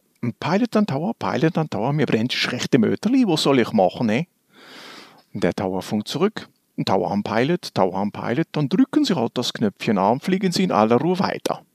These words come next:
Der drückt den Knopf A, puh, Brand gelöscht, fliegt weiter. Fünf Minuten später, es kommt, wie es kommen musste, der linke Motor fängt Feuer. Der Pilot sichtlich erregter.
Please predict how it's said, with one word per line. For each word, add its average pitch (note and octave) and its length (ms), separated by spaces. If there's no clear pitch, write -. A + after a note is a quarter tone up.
Der A2 120
drückt - 360
den G2+ 140
Knopf - 400
A, F#3 300
puh, - 180
Brand A#2 280
gelöscht, F2+ 520
fliegt - 300
weiter. - 380
Fünf C#3+ 240
Minuten B2+ 280
später, E3 460
es - 340
kommt, A2+ 420
wie G#2 100
es G#2+ 140
kommen G#2 220
musste, F#3 380
der A#2+ 200
linke A#2 400
Motor G2+ 340
fängt A2 240
Feuer. - 320
Der G2+ 200
Pilot A2+ 480
sichtlich B2+ 540
erregter. - 600